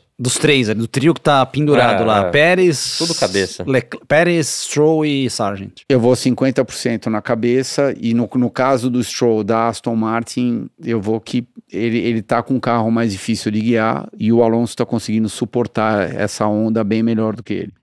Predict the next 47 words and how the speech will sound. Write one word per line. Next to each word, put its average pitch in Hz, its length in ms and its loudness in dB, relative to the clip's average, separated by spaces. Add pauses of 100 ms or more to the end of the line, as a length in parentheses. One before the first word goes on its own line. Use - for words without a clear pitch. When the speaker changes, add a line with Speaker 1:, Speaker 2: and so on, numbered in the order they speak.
Speaker 1:
E 226 60 -2
no 226 80 -2
caso 131 260 2
Pérez, 110 480 0
foi - 180 -2
a 185 40 0
primeira 233 280 -2
chamadinha 190 800 2
de 175 80 0
atenção 156 460 -2
que 170 80 -6
a 156 60 -4
gente 151 240 -4
vê 135 160 -2
do 165 100 -4 (100)
Horner. 127 560 2 (380)
Speaker 3:
Foi 120 240 4
grande 160 400 6
essa 110 200 0
chamadinha. 139 400 4
Speaker 1:
É, - 40 2
assim, 202 240 4
ainda 214 220 6
foi 208 240 6
bem 190 140 4
Speaker 3:
Então, 165 180 6
vo-, 147 80 4
Speaker 1:
educado, 180 320 6
Speaker 3:
vamos 156 200 4
Speaker 1:
né? 180 80 4
Speaker 3:
ter 156 100 4
que - 100 -10
conversar 160 560 6
Speaker 1:
É. 135 40 0
Speaker 3:
com 139 180 4
ele, 151 180 4
senão 151 240 4
ele 170 120 6
pode 156 300 4
perder 156 280 6
o 151 80 6
vice-campeonato. 156 920 2
Speaker 1:
É, 127 280 0
e 156 120 2
a 147 80 2
sorte 208 480 2
dos, 127 440 -2